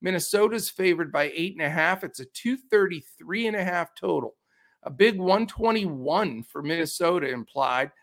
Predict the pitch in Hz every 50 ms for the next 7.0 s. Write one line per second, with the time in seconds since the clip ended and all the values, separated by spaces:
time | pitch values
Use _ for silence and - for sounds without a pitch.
0 | _ _ _ - 151 151 170 202 220 196 - - 208 208 196 190 196 190 - -
1 | _ - 180 165 156 147 - - - 170 170 170 160 160 160 151 - 156 139 139
2 | 143 - - 156 147 151 - - 139 139 143 143 143 135 127 120 - - - 202
3 | 180 165 160 160 156 147 - - _ _ _ _ _ _ _ - 135 135 143 139
4 | 143 156 175 202 208 202 190 165 143 135 - 131 - - 175 160 160 147 - -
5 | - 185 170 151 - 180 - 175 - 208 208 190 143 - - 165 151 190 - -
6 | 175 156 156 147 143 127 127 139 147 139 143 143 131 123 127 120 117 107 113 104